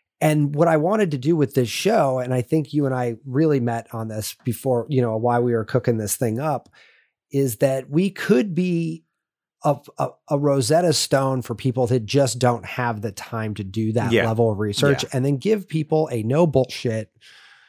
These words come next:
Speaker 1: you know,
Speaker 2: Lo-, look, yeah,
Speaker 1: look
Speaker 2: look,
Speaker 1: at
Speaker 2: yeah.
Speaker 1: whatever
Speaker 2: Hey,
Speaker 1: the
Speaker 2: is
Speaker 1: hell
Speaker 2: this,
Speaker 1: it is
Speaker 2: is
Speaker 1: we're
Speaker 2: this
Speaker 1: talking about.
Speaker 2: worth, is this worth
Speaker 1: Right.
Speaker 2: your time kind of thing?
Speaker 1: And, and most importantly about the show, though, which is,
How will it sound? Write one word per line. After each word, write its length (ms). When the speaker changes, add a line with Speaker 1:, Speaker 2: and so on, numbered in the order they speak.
Speaker 1:
you 160
know, 180
Speaker 2:
Lo-, 140
look, 420
yeah, 320
Speaker 1:
look 160
Speaker 2:
look, 180
Speaker 1:
at 120
Speaker 2:
yeah. 60
Speaker 1:
whatever 240
Speaker 2:
Hey, 60
Speaker 1:
the 80
Speaker 2:
is 60
Speaker 1:
hell 140
Speaker 2:
this, 100
Speaker 1:
it 60
is 60
Speaker 2:
is 40
Speaker 1:
we're 60
Speaker 2:
this 80
Speaker 1:
talking 160
about. 40
Speaker 2:
worth, 340
is 220
this 220
worth 180
Speaker 1:
Right. 60
Speaker 2:
your 120
time 420
kind 240
of 80
thing? 240
Speaker 1:
And, 240
and 220
most 340
importantly 640
about 320
the 80
show, 320
though, 160
which 260
is, 180